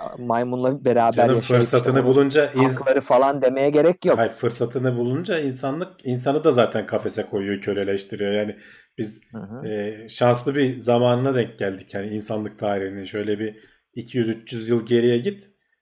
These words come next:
Speaker 2: E, köleleşmenin falan neler oldu? Yani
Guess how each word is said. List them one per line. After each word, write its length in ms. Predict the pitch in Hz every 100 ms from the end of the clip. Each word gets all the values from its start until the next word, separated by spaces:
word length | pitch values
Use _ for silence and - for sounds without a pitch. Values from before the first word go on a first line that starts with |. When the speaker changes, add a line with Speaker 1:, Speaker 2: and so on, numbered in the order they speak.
| _ -
Speaker 2:
E, 60 | 113 55 110 110 110 - 110 - 110 117 _
köleleşmenin 720 | - 113 117 113 113 123 117
falan 300 | 117 117 113
neler 200 | 117 117
oldu? 260 | 113 101 120
Yani 220 | 107 104